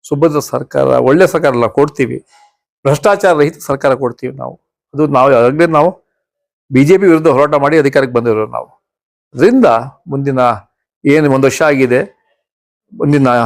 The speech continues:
ನಾಲ್ಕು ವರ್ಷ ಕೊಡ್ತೀವಿ. ಅದೇ ರೀತಿ ಮುಂದಿನ ಇಪ್ಪತ್ತೆಂಟು ಎಲೆಕ್ಷನ್‌ಗೂ ಕೂಡ ಈಗಲೇ ನಾವು ಸಿದ್ಧತೆ ಮಾಡ್ಕೊಳ್ತಾ ಇದ್ದೀವಿ. ಅದೇ ರೀತಿ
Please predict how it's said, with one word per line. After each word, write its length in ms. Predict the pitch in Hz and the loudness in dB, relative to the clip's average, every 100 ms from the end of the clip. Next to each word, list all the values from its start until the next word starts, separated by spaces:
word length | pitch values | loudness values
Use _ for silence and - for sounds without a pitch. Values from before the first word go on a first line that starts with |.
| 117 | -2
ನಾಲ್ಕು 360 | 147 135 131 143 | -2 -2 0 -2
ವರ್ಷ 160 | - | -4
ಕೊಡ್ತೀವಿ. 540 | 151 151 135 165 233 - _ _ - | -4 -6 -2 -4 -4 -12 _ _ -6
ಅದೇ 220 | 127 175 | 0 2
ರೀತಿ 200 | 240 240 | 2 0
ಮುಂದಿನ 280 | 196 202 226 | -2 0 2
ಇಪ್ಪತ್ತೆಂಟು 800 | 208 185 247 233 233 220 226 202 | 0 0 -2 0 0 0 -2 0
ಎಲೆಕ್ಷನ್‌ಗೂ 460 | 202 190 202 196 196 | 0 -2 -4 -10 -4
ಕೂಡ 160 | 220 311 - _ _ - | 0 0 -2 _ _ -6
ಈಗಲೇ 280 | 131 156 220 | -4 0 0
ನಾವು 240 | 170 156 | 0 -2
ಸಿದ್ಧತೆ 340 | - 143 135 113 | -2 -2 -2 0
ಮಾಡ್ಕೊಳ್ತಾ 440 | 117 - 117 120 | -2 -2 -4 -2
ಇದ್ದೀವಿ. 360 | 117 143 233 - _ _ _ - | -4 -4 -6 -10 _ _ _ -2
ಅದೇ 260 | 127 175 | 2 4
ರೀತಿ 360 | 165 165 143 123 | 4 2 0 -4